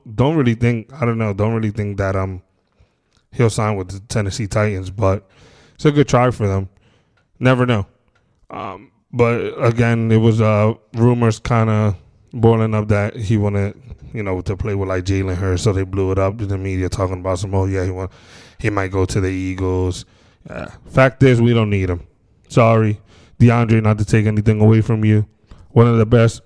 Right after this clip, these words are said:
wide receivers to ever play the game, but we have A J Brown and Devontae Smith. We have a one, one, uh, what is it? What they call that? The one, one-two punch duo.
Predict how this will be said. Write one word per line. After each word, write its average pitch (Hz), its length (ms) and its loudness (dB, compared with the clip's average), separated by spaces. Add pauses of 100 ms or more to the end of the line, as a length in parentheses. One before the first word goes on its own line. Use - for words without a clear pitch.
wide 117 220 4
receivers 113 340 2
to - 80 2
ever 110 180 4
play 110 200 2
the 110 100 2
game, 113 380 -2
but 101 140 2
we 107 120 4
have 110 180 2
A 110 120 2
J 107 120 2
Brown 110 240 2
and 104 120 0
Devontae 101 480 0
Smith. 95 360 -4 (1080)
We 131 60 -6
have 104 120 -2
a 107 40 4
one, 123 360 2 (420)
one, 131 240 4
uh, 127 460 4 (220)
what 127 100 4
is 117 160 4
it? 107 80 4
What 123 100 2
they 131 100 2
call 117 180 4
that? 104 140 -2
The 101 80 0
one, 120 480 0
one-two 123 460 0
punch 120 320 0
duo. 123 460 4